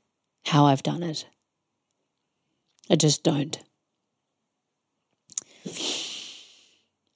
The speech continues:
That is my fucking birthday present to myself.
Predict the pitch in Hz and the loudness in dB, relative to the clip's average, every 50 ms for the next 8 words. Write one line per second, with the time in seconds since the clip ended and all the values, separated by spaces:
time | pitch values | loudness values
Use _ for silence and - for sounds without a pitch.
0 | _ _ _ _ _ _ _ _ _ - - - - - - - - - - - | _ _ _ _ _ _ _ _ _ -6 -4 -2 -2 0 -2 -2 -4 -6 -8 -8
1 | - - - - 180 190 190 175 156 - 151 139 135 127 - - - 160 139 - | -8 -2 6 8 8 8 8 6 4 4 2 0 0 0 -4 -4 -4 -4 -2 0
2 | - 147 139 127 139 127 123 120 - 123 113 - - 123 123 139 143 - - 143 | 0 0 0 2 2 0 0 0 -2 -4 -6 -4 -4 -4 -2 -2 -4 -6 -6 -6
3 | 131 127 127 127 - 147 151 151 139 - - | -6 -6 -4 -6 -6 -6 -6 -10 -12 -14 -20